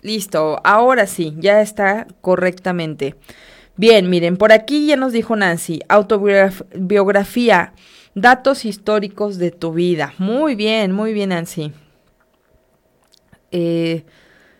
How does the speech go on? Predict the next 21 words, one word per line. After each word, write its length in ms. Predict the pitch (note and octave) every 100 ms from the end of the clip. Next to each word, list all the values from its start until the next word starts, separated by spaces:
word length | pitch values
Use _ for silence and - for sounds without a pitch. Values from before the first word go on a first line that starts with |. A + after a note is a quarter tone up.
| _ _
por 180 | - G3+
aquí, 720 | G3 G3 - A3+ A3+ A3+ A3 -
Sai 400 | - A3 A3+ B3
también 360 | A3+ G3 G#3
dijo, 640 | G#3 G#3+ - A#3 A3+ A#3+ B3+ _ _ _ -
autobiografía 880 | G3+ G3+ G3 G3 F#3+ F#3+ F#3+ A3 A3
es 160 | F#3+ F#3+
de 100 | G3+
nosotros 500 | F#3 F#3 F3+ F3+ F3+
mismos. 640 | F3 E3 E3 D#3 - - _ _ _ _ _
Cerrot 440 | - G#3+ G#3+ A#3+ B3
nos 180 | A#3
dice, 400 | A3 A3+ A#3 A#3 -
es 160 | G#3+
cuando 340 | - A#3+ A3+ A3
describes 640 | F#3 F#3 F#3+ G3 G#3+ G#3+ -
o 340 | F#3+ G3+ A3 -
obtienes 520 | F3+ F#3+ G#3 G3+ G3+
información 560 | F#3 F3+ F3 F3 F#3
más 240 | F3+ F3+ F#3+
importante. 680 | F3 E3+ E3 D#3 D3 D3+